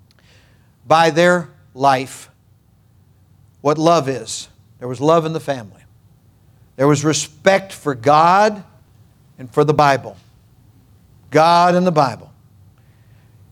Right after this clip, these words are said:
He learned the importance of family. And he said, "Grandma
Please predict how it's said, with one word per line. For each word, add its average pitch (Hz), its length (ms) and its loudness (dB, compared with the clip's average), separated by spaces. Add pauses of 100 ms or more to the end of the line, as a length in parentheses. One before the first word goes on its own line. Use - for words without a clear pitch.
(200)
He 135 120 -2
learned 202 300 4
the 202 140 2
importance - 920 -4 (840)
of 131 100 -6
family. 131 600 -2 (1200)
And 127 60 -14
he 135 60 -4
said, 170 200 0
"Grandma 175 600 2